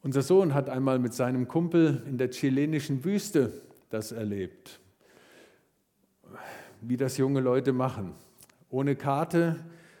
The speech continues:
und ohne Orientierung in die Wüste reingeradelt und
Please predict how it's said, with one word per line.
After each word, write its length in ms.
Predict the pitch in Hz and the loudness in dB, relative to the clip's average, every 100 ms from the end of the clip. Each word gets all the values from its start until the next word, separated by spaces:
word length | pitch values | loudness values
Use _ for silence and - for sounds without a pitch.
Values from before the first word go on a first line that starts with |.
| _ - | _ -12
und 160 | 120 | -10
ohne 340 | 135 139 147 135 | -2 0 2 0
Orientierung 800 | 123 117 110 - 147 143 147 143 - - - _ _ _ _ _ _ _ | 0 -2 -2 -2 0 0 0 -2 -8 -18 -20 _ _ _ _ _ _ _
in 140 | - 113 | -8 -6
die 160 | 110 | -4
Wüste 360 | 123 147 147 131 | -2 -2 -2 -2
reingeradelt 920 | 131 143 139 127 120 131 139 151 147 - - - _ _ _ _ _ _ _ _ _ _ _ _ _ | 0 0 -2 -2 -2 0 4 4 2 -12 -16 -20 _ _ _ _ _ _ _ _ _ _ _ _ _
und 240 | 117 113 | -6 -4